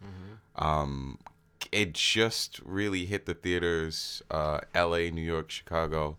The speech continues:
Speaker 2: February thirteenth. Um, they were trying to find distribution. They still, they had a Kickstarter that just ended pretty recently, trying to get distribution. It's really, uh, a pretty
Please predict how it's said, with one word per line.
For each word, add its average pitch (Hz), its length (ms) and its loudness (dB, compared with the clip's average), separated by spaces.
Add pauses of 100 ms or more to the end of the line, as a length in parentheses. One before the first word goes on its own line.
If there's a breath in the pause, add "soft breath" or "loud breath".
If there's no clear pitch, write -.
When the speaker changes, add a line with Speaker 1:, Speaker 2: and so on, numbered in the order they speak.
(420 loud breath)
Speaker 2:
February 85 480 0
thirteenth. 80 680 -4 (260)
Um, 71 600 -2 (380)
they 87 80 -2
were 80 120 -2 (120)
trying 107 220 4
to 101 40 4
find 95 240 2
distribution. 87 640 0
They 80 100 0
still, 85 400 2 (280 loud breath)
they 101 100 6
had 98 100 8
a 78 40 -2
Kickstarter 101 520 2
that 85 100 2
just 80 200 -2
ended 85 260 0
pretty 80 200 0
recently, 80 420 -2
trying 85 220 2
to 80 40 0
get 78 140 -4
distribution. 76 720 -6 (400 loud breath)
It's 90 180 2
really, 98 600 6
uh, 78 300 4
a - 120 -2
pretty 92 540 2